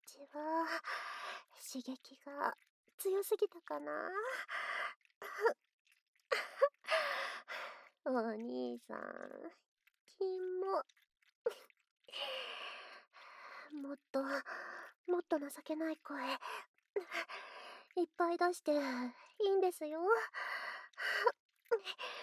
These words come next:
お兄さんの恥ずかしいところ、全部私に見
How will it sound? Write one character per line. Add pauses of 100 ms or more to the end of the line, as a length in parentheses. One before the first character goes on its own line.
(460)
お
兄
さ
ん
の
恥
ず
か
し
い
と
こ
ろ、 (1600)
全
部
私
に
見